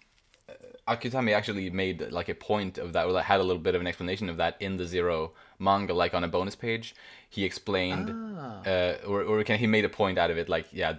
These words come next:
Speaker 1: they look really similar, but they're different characters. <laughs> Um,
Speaker 2: <laughs>
Speaker 1: and actually, he made a similar thing with Megumi and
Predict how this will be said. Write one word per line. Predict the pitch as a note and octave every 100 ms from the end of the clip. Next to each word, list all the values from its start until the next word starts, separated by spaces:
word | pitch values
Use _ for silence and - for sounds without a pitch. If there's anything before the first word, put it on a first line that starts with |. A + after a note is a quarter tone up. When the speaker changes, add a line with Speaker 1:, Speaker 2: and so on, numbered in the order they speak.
| E2
Speaker 1:
they | F#2
look | F2 E2+ F2
really | D#2+ E2 E2 E2
similar, | D#2+ F2 E2 D#2+
but | D#2 - -
they're | C#2
different | D2 - G2
characters. | F2 D#2+ E2+ G#2 B2
<laughs> | C3+ B2+ D#3+ B2 - - - F3+ - G3+ -
Um, | E3 F#3+ - F#2+ D3
Speaker 2:
<laughs> | B2+
Speaker 1:
and | C3
actually, | C3+ C#3+ G3
he | E3+
made | D3 C3+
a |
similar | C3 C3+ E3+ B2+
thing | - - A2 G#2+ F#2+
with | G#2 G2 F2+ - _ - G#2
Megumi | G2+ A2 A#2+ G2+ F#2+ -
and | G2 F#2 F#2 E2+